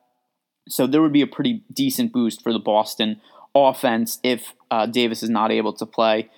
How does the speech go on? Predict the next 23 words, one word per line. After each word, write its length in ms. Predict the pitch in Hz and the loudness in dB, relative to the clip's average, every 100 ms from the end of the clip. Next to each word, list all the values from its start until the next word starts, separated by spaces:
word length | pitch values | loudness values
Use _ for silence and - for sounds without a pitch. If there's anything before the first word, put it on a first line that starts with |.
| _ _ _ _ - | _ _ _ _ -8
The 60 | 151 | -4
Celtics 460 | - 175 185 - | 2 2 2 0
guys, 280 | 160 151 147 | 2 4 2
one 160 | 143 208 | 0 2
guy 100 | 247 | 2
that 80 | |
really 180 | 165 170 | 4 2
stands 300 | 156 151 135 | 2 0 2
out 120 | 131 | 2
in 40 | - | 2
the 80 | 117 | 0
pricing 360 | 135 139 139 | 0 0 2
here 120 | 135 | 0
is 100 | 113 104 | 0 0
Al 200 | 151 151 | 0 0
Horford 340 | 139 147 147 127 | 2 0 2 2
all 160 | 117 | 2
the 40 | 131 | 2
way 100 | 123 | 2
down 260 | 123 120 | 2 2
at 140 | 95 - | -2 -4
fifty-four 640 | 147 139 135 131 123 110 | -6 -2 -4 -2 -2 0
hundred. 460 | 143 143 143 143 | 0 2 0 0